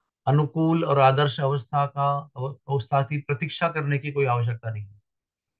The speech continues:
दिए हुए स्थिति में कृपया हम सब भगवान नाम को पुकारें। तो चैतन्य महाप्रभु का ये जो प्रय-, प्रयास है पूरा हरिनाम संकीर्तन आंदोलन प्रस्थापित करने का,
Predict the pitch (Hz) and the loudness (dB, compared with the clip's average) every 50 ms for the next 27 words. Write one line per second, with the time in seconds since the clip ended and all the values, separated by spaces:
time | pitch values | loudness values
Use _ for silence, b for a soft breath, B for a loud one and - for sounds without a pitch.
0 | _ _ _ _ _ _ _ 127 123 151 175 202 214 202 180 175 175 165 151 - | _ _ _ _ _ _ _ 0 2 4 6 6 8 6 6 4 4 2 0 0
1 | - 135 123 123 113 110 101 95 98 - - _ - 120 117 131 131 123 113 101 | -2 -2 -2 0 0 0 -2 -4 -6 -10 -12 _ -8 -6 -2 0 0 2 2 0
2 | 98 101 - _ _ _ _ _ _ _ _ _ _ _ - 120 120 113 - 131 | -2 -4 -10 _ _ _ _ _ _ _ _ _ _ _ -4 -2 -2 0 0 -2
3 | 123 117 117 123 - _ _ _ _ _ _ _ 110 110 107 113 120 117 120 117 | -2 -2 -4 -6 -10 _ _ _ _ _ _ _ -2 -2 0 2 2 2 2 2
4 | 117 113 113 - 117 110 113 104 107 117 117 131 143 160 175 180 - _ _ _ | 2 2 0 0 -4 -6 -6 -4 -2 0 0 2 0 -2 -4 -8 -14 _ _ _
5 | _ _ _ _ _ _ _ _ _ _ _ _ _ _ - 120 113 127 117 113 | _ _ _ _ _ _ _ _ _ _ _ _ _ _ -10 -6 -4 -4 -4 -2
6 | - 123 123 123 123 120 117 117 117 - 120 117 117 113 117 117 117 117 113 110 | -2 -2 -2 -2 0 0 0 0 -2 -2 -4 -6 -4 -4 -4 -2 -2 -2 -2 -4
7 | 113 113 110 104 - _ _ 117 117 113 117 117 117 - - 113 123 135 151 165 | -4 -4 -6 -6 -8 _ _ -4 -2 -2 -2 -4 -6 -6 -4 -2 2 4 4 4
8 | 165 - - 127 113 95 104 107 107 104 110 - _ _ _ _ _ _ _ _ | 2 2 -2 -4 -4 -4 -4 -6 -6 -6 -6 -10 _ _ _ _ _ _ _ _
9 | _ _ _ _ 110 110 113 117 120 123 123 117 - 120 117 104 127 123 117 123 | _ _ _ _ -6 -2 0 2 2 2 2 0 0 -2 -2 -2 -2 -4 -4 -4
10 | 120 117 113 113 113 117 117 123 127 120 - - _ - 117 110 - - 135 135 | -2 0 0 0 0 0 0 -2 -2 -4 -8 -10 _ -8 -8 -8 -4 -2 -2 0
11 | 131 143 127 - 113 104 107 107 107 113 - | 0 -2 -4 -4 -4 -6 -4 -6 -8 -10 -14